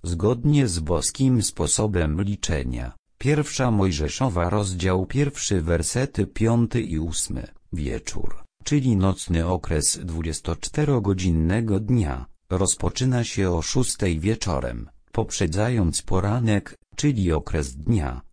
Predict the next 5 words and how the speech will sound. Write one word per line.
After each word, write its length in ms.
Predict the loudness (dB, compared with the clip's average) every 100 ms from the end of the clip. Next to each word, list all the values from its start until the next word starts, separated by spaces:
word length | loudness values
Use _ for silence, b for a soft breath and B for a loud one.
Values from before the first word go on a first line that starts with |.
| _
rozpoczynający 1200 | 0 0 0 -2 0 0 2 0 0 0 0 -2
się 260 | -2 0 0
o 120 | 0
szóstej 580 | 0 0 0 0 0 2
rano. 460 | 0 -2 -4 -8